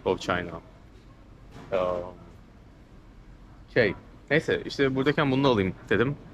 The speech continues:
Bunu da alıp herhalde hostele giderim. Birazcık eşyalarımdan arınıp, o gece hayatını explore etmeye biraz bakacağım. Oraya yani şeyle, bu GoPro ile gitmek biraz zor olur ama telefondan çekebildiğim kadar çekerim.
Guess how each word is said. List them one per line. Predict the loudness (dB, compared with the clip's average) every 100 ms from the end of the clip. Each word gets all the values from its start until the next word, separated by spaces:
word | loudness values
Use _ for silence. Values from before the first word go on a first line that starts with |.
| -8
Bunu | 0 4
da |
alıp | 4 4
herhalde | 4 4 4 2 2
hostele | 2 2 2 2 2
giderim. | 2 0 2
Birazcık | 4 4 2 -8 -14 -20 -20 -10 -6
eşyalarımdan | 0 2 4 2 2 2
arınıp, | 2 2 2 0 -6 -18 -20 -20 -18 -2
o | 2 4 4
gece | 4 4
hayatını | 4 4 2 -2
explore | -2 2 2 2
etmeye | 0 0 0 0 0
biraz | 2 2
bakacağım. | 0 -2 -2 -2 -8 -20 -6
Oraya | 0 4 4
yani | 4 2 0 0
şeyle, | 2 4 2 0 -12 -4
bu | 0
GoPro | 4 4 6 4
ile | 4
gitmek | 0 -2 0
biraz | 0 2
zor | 0
olur | 0 -2 -2
ama | 0 -2 -4 -20 -20 -20 -6
telefondan | 0 2 2 2 2 0 -2
çekebildiğim | -2 0 0 2
kadar | 2 2 0 -4
çekerim. | -8 0 2 2